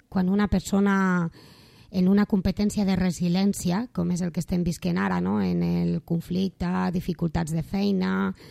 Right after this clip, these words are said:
dificultat econòmica, canvis que estem visquent, eh, és un, un moment necessari, eh,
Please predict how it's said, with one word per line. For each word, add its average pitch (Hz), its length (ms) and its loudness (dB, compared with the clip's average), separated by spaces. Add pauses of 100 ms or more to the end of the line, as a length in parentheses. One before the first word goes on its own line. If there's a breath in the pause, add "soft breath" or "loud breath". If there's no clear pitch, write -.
(200 loud breath)
dificultat 170 600 -2
econòmica, 190 720 2 (480 loud breath)
canvis 220 640 4
que - 80 -6
estem 190 280 0
visquent, 208 500 2 (680 loud breath)
eh, 190 720 2
és 202 180 -2
un, 202 600 0
un 202 160 -2
moment 208 580 0 (160)
necessari, 185 720 0
eh, 180 1300 -4